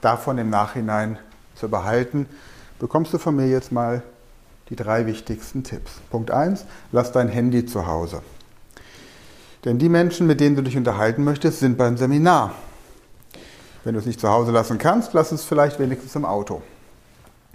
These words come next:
Lass das Handy aus, weil die Körperhaltung, die du benutzt, wenn du dein Handy verwendest, deinem Gehirn signalisiert, dass du depressiv bist. Wir werden im weiteren Verlauf des Podcasts noch drauf zurückkommen. Punkt zwei,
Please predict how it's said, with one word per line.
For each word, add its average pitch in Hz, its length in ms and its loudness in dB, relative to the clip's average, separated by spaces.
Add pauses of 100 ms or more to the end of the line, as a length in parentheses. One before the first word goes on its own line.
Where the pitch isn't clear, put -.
(500)
Lass 131 300 0
das 147 240 0
Handy 117 320 -2
aus, 160 480 2 (320)
weil 101 160 0
die 104 100 -8
Körperhaltung, 170 800 4
die 131 100 0
du 113 120 0
benutzt, 107 560 0
wenn 113 100 0
du 104 80 -2
dein 92 160 0
Handy 160 400 0
verwendest, 147 720 2 (340)
deinem 104 280 -2
Gehirn 113 320 0
signalisiert, 123 800 0
dass 95 160 -4
du 101 100 -10
depressiv 107 760 -2
bist. - 380 -10 (160)
Wir 92 140 -8
werden 135 340 2 (500)
im 98 340 -4
weiteren 107 360 0
Verlauf 98 340 0
des 101 140 -8
Podcasts - 560 -6
noch 92 120 -8
drauf - 280 -6
zurückkommen. - 500 -12 (280)
Punkt 131 220 -8
zwei, 190 280 4